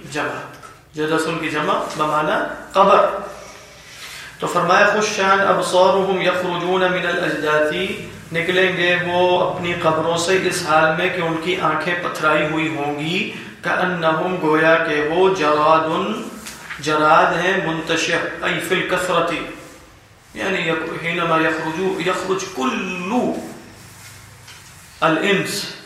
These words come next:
من، من قبورہم، فسیکون المنظر منظر الجرا-، جراد الذین ینتشرون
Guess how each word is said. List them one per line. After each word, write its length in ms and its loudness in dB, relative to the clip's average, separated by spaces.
من، 200 -2
من 280 0
قبورہم، 680 -2
فسیکون 600 0
المنظر 920 0
منظر 460 0
الجرا-، 580 0
جراد 600 2
الذین 500 -2
ینتشرون 640 -2